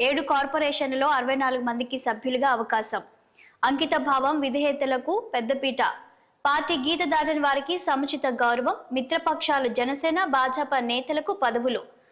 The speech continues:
So, ఇక నామినేటెడ్ పదవులకి సమయం స్టార్ట్ అయిందని అనుకోవచ్చు. ఇక నెక్స్ట్ మరొక న్యూస్ చూసినట్లయితే,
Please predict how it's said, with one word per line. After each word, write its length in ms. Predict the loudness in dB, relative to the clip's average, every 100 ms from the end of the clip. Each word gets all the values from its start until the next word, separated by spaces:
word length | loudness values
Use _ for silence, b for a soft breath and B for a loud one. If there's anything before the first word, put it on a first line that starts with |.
| b -2
So, 80 | 0
ఇక 160 | 2 0 0 -2 -2
నామినేటెడ్ 720 | 0 2 2 0 0 -2 0
పదవులకి 680 | 0 2 0 -2 -2 -2 -6 B B -4
సమయం 460 | 0 2 2 0
స్టార్ట్ 340 | 0 0 0 0
అయిందని 220 | 0 0
అనుకోవచ్చు. 680 | 0 0 0 0 -2 -4 -4 -16 b b b b _ _
ఇక 140 | -6
నెక్స్ట్ 380 | -4 -4 -4 0
మరొక 400 | 2 2 0 0
న్యూస్ 440 | 0 0 -2 -2 -2
చూసినట్లయితే, 920 | -2 -2 0 0 0 0 -2 -2